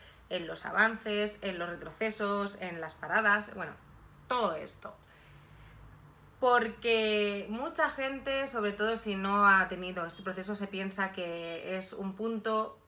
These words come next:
una línea recta y otro punto. Y no, no. Os recomiendo un vídeo de Sergio Peinado, que os lo dejaré por aquí arriba, en el que él explica, eh, su, en el que él explica su proceso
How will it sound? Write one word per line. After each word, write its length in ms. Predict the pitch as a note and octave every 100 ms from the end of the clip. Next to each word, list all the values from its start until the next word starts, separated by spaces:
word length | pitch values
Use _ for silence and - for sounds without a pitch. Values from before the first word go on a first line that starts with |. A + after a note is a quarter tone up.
| _ -
una 220 | G3 G3+
línea 280 | F#3 F#3 E3+
recta 600 | E3+ G3+ G3+ - G3 G3
y 100 | F#3
otro 220 | F3+ F3 E3
punto. 440 | E3 D#3 D#3 C#3+ - - - -
Y 120 | G3+
no, 180 | F3+ C#3+ - _ _ _ F3+
no. 160 | - - - -
Os 160 | A3+
recomiendo 720 | A3+ G#3+ A3+ A#3+ B3 C4+ C4 A#3+
un 140 | A3
vídeo 180 | A3 G#3
de 80 | G3+
Sergio 220 | G#3 G3
Peinado, 420 | F3+ F3+ G3+ A#3+
que 60 | A3+
os 80 |
lo 60 | G3
dejaré 280 | F3 F3 F3
por 140 | G3
aquí 160 | F3+ E3
arriba, 400 | D#3+ F#3 F4 - - - - - -
en 140 | A3 G#3+
el 140 | G3+
que 160 | G3+ G3
él 100 | A3+
explica, 800 | G#3 - G#3 G#3 F#3 E3 D#3 D3+
eh, 500 | F3+ E3+ D#3 D3+ - -
su, 280 | - F3 E3 F#3 - - - - _ _ _ _ _ _ _ - _ _ _ _ _ A#3
en 120 | A3+
el 140 | G#3
que 140 | G#3 A3+
él 100 | A#3+
explica 380 | A3 A#3 G#3+
su 160 | G#3 G3+
proceso 560 | - - A#3 A#3 B3